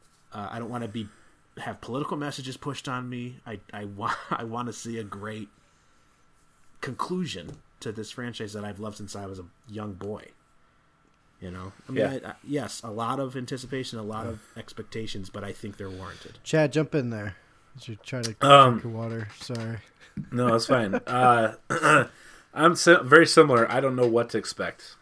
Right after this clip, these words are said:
Speaker 2: I don't know what I want. I mean, I do, but I don't like, like with Last Jedi, man, we really hyped it up and we talked about it a
Speaker 3: Yeah.
Speaker 2: lot and we
Speaker 3: Yeah.
Speaker 2: really speculated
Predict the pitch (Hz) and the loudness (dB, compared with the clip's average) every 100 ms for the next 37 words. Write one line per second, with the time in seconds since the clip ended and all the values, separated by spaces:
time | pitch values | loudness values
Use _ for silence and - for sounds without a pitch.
0 | - 110 113 113 107 107 113 107 98 98 | -6 4 4 4 2 4 6 6 4 -2
1 | 90 - - _ _ - _ _ 110 113 | -4 -8 -18 _ _ -20 _ _ 0 0
2 | 104 120 135 123 110 110 107 110 113 107 | 2 2 4 6 6 6 6 6 4 4
3 | 104 101 - - _ _ _ _ 127 131 | 0 -2 -8 -20 _ _ _ _ -2 0
4 | 123 123 117 113 117 110 98 107 104 113 | 4 4 4 4 4 6 4 0 -2 -2
5 | 127 113 120 117 101 117 110 110 107 104 | -2 2 4 4 4 0 -2 -2 0 0
6 | - 104 104 101 110 104 107 104 101 101 | -2 -10 -8 -4 -4 -4 0 0 2 0
7 | 104 104 98 104 104 104 110 113 107 101 | -2 -2 -4 -4 -6 0 2 4 2 -2
8 | 90 - - - - - - - - 131 | -4 -12 -20 -20 -20 -20 -16 -12 -2 0
9 | 123 117 107 | 0 2 2